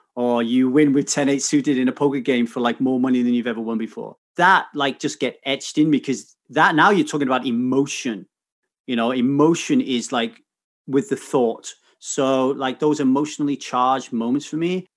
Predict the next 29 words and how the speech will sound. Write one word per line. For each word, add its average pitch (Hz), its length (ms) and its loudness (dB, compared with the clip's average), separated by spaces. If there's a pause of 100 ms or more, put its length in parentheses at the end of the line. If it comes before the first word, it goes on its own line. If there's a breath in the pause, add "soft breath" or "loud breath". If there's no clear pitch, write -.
(160)
I 127 120 0
guess. 143 600 -2
I 131 60 -10
can't 131 220 -2
remember 113 400 -4
it, 107 180 -6
so, 104 460 -8
but 113 100 -6
I, 110 160 -6
I - 220 -16
think 156 220 -2
that's 135 200 -4
where 113 100 -4
it - 80 -12
comes 117 240 -6
from, 104 180 -8
Jen, 98 220 -12
for - 100 -18
sure. 113 360 -6
It's, - 160 -14
like, 104 220 -16 (100)
just - 300 -12 (380)
spewing - 680 -8
around 110 260 -2
with 104 100 -8
it 104 80 -8
and 107 100 -10
it 107 80 -12
working. 110 440 -8